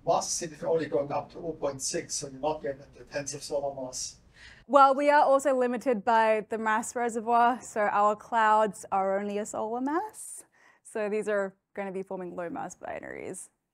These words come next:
Speaker 2: Yep. <laughs> Um, so that was the, the mass growth.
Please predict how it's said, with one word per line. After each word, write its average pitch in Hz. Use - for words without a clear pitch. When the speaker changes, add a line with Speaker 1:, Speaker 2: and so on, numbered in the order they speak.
Speaker 2:
Yep. -
<laughs> 220
Um, 233
so -
that 262
was 330
the, 330
the 320
mass 233
growth. 262